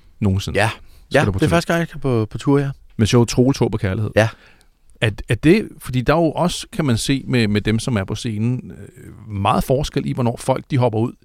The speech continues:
Speaker 1: i at tage et show på turné. Er det nu, du har lysten, eller har lysten været der før, eller hva-, hvad er det, der falder i hak nu?
Speaker 2: Mm.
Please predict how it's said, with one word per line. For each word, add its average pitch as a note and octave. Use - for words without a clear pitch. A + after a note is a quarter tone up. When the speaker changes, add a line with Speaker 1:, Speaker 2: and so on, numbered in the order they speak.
Speaker 1:
i C#3
at A2+
tage F#2+
et G2+
show A2
på A#2
turné. G2
Er A2
det G2+
nu, A#2+
du C#3+
har B2
lysten, A#2+
eller G#2+
har G2
lysten C3
været A2
der G2+
før, -
eller A2
hva-, G#2+
hvad A#2
er A#2
det, B2+
der -
falder A2
i -
hak -
nu? B2+
Speaker 2:
Mm. G2